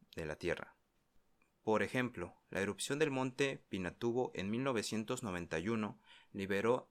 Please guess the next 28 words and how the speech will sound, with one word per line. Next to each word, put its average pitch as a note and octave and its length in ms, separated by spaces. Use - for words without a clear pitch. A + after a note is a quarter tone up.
de F#2 160
quince D3 680
a - 100
veinte G#2 360
teragramos F#2+ 800
de D#2 180
C A2+ 240
O G#2+ 80
dos A2 340
a G2+ 120
la E2+ 80
atmósfera, F#2 600
lo A#2+ 120
que C3 120
resulta D3 520
en B2 120
una D#3+ 220
caída B2 360
del G2 260
cero C3+ 580
coma C3 400
seis - 380
grados A2+ 380
Celsius A#2+ 400
de A2 100
la F#2+ 140
temperatura F#2+ 600
global G2+ 560